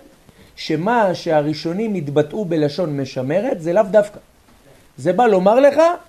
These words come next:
שזה כביכול דומה לכלי המיועד לברירה, וכל כלי לפי האופי שלו, הבנו?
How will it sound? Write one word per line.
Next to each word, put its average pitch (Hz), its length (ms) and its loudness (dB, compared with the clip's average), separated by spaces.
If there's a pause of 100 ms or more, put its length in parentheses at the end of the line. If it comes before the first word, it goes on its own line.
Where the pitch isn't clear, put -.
(220)
שזה 175 180 -8
כביכול 220 380 4
דומה 247 200 6
לכלי 277 260 4
המיועד 247 340 4
לברירה, 196 460 4
וכל 294 280 0
כלי 285 140 0
לפי 214 240 0
האופי 233 260 4
שלו, 180 200 -10 (140)
הבנו? 202 280 -2